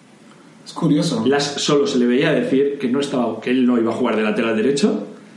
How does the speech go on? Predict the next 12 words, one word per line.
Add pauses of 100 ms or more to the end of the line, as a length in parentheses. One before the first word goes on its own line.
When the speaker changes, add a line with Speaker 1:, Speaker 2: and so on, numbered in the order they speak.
(640)
Speaker 2:
y
que
él
era
mejor
jugador
de
lo
que
decían.
Eso
continuamente.